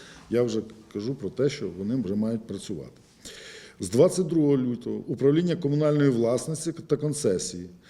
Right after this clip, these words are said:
управління з питань надзвичайних ситуацій та цивільного захисту населення, відділ капітального будівництва,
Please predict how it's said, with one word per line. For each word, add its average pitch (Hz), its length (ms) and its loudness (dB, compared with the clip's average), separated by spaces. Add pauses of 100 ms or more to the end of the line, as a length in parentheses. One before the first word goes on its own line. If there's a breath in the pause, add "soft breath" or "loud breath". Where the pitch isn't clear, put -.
(160 loud breath)
управління 147 520 4
з - 60 -2
питань 151 360 2
надзвичайних 139 640 2
ситуацій 135 560 0
та 139 160 -4
цивільного 131 480 2
захисту 123 440 -2
населення, 78 640 -4 (280 loud breath)
відділ 156 440 4
капітального 143 600 2
будівництва, 135 680 -2